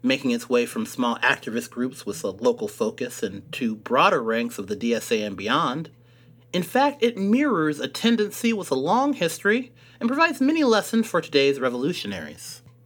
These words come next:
Going to the people. Nearly half a century before the nineteen seventeen Russian Revolution, the revolutionary struggle against Tsarism was waged by the forebears of the Russian socialist movement,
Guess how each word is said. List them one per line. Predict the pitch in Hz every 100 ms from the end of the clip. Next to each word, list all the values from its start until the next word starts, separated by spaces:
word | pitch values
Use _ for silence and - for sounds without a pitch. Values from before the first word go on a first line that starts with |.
| _ _ _ _ _ _
Going | 262 320 330
to | 269
the | 226
people. | - 113 - 76 - - _ _ _ _ _ _ _ _ _ _ - - 220
Nearly | 339 403 403
half | 302 262 285 247
a |
century | - - 147 - 170
before | 196 156 135
the | 123
nineteen | 123 123 - 117
seventeen | - 117 110 - 113 110
Russian | 113 - 107
Revolution, | 107 107 214 - 226 269 - - - _ -
the |
revolutionary | 247 294 262 247 208 196 185
struggle | - - 147 180
against | 160 123 101
Tsarism | 113 113 113 117 180
was | 160 175
waged | 196 269 277 240 -
by | 220
the | 208
forebears | - 285 302 277 277 269 202
of | 170
the | 151
Russian | 180 208 226 208
socialist | - 185 180 165 160 -
movement, | 220 - 85 -